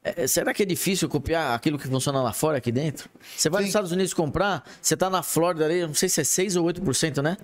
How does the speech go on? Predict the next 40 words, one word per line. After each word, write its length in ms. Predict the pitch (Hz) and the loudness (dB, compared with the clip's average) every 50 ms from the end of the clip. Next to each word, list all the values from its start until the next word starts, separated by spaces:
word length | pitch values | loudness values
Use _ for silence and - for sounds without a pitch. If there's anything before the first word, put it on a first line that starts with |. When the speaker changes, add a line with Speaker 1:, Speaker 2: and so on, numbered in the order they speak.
| - | -2
Speaker 2:
Isso, 280 | - 180 180 156 - - | 0 0 0 0 -4 -2
é 60 | - 127 | -2 -2
Speaker 1:
A 40 | |
Speaker 2:
difícil. 180 | 123 - - 156 | 0 2 0 0
Speaker 1:
taxação. 400 | 147 - 135 - - 170 160 156 | 0 0 -2 0 0 0 -2 0
Aqui 180 | - 170 - 226 | -2 0 2 0
é 40 | 226 | 0
quarenta, 580 | - - 240 214 170 160 190 220 - - 131 | 2 0 0 2 2 0 0 -2 0 -2 -4
cara. 320 | - - 92 78 76 - - - - | -2 0 0 0 0 -2 -6 -6 -2
Speaker 2:
É 140 | - 110 107 | -2 0 0
difícil 380 | 113 117 - - 127 120 - - | 0 -2 -2 -2 -2 -2 -2 -6
porque 260 | - 113 - - - 120 120 113 | -8 -8 -4 -2 0 2 2 2
Speaker 1:
E 40 | 113 113 | 2 0
por 80 | - | 0
que 100 | 262 277 269 | -2 -2 0
que 120 | - 262 | 0 0
lá 180 | 220 208 185 - - | 0 0 -4 -4 -4
se 140 | - - 208 | -2 -2 -2
constrói, 460 | 196 196 190 170 - - - 180 185 | 0 0 0 -2 0 0 0 0 2
se 100 | - - | 0 -2
faz 220 | 160 - 185 180 - | 0 0 0 0 0
tanta 280 | - 214 214 214 - 160 | 0 -2 0 0 -4 -2
coisa 400 | - - 180 208 214 202 208 208 - - - - - _ _ | 0 0 0 2 2 0 -2 -4 -8 -14 -18 -18 -20 _ _
com 120 | - 175 196 | 0 0 0
esse 160 | 190 - 175 | 2 0 -4
pouco 260 | - - 185 160 175 | -2 -2 0 0 0
de 60 | 175 175 | 0 -2
imposto 280 | 143 - 160 151 - | -2 0 -2 -2 0
que 60 | - 143 139 | 0 0 0
eles 100 | 131 120 | 0 0
recebem? 460 | 135 127 - 117 101 92 - - 117 - _ _ _ _ _ _ _ _ _ _ _ _ _ _ _ _ _ _ _ _ | 0 0 0 0 -2 -2 -4 -6 -8 -10 _ _ _ _ _ _ _ _ _ _ _ _ _ _ _ _ _ _ _ _
Speaker 2:
Cara, 440 | - 202 175 131 113 98 - - - - _ | 0 0 2 2 0 -2 -6 -10 -16 -6 _
lá 120 | 123 147 | 0 0
é 40 | 156 | 0
o 40 | 156 | 0
seguinte, 520 | - 151 127 117 110 95 - - - - - - _ _ _ | 0 0 0 0 0 0 0 -4 -4 -6 -10 -18 _ _ _
você 120 | - - 151 | -6 -6 -2
quer 120 | - 170 | -2 -2
trabalhar, 520 | 160 165 160 151 156 135 117 98 82 80 - - | 0 0 0 2 2 0 0 0 -2 -4 -6 -8
ok? 440 | 85 - 139 147 143 113 - - | -2 0 0 0 0 -2 -4 -10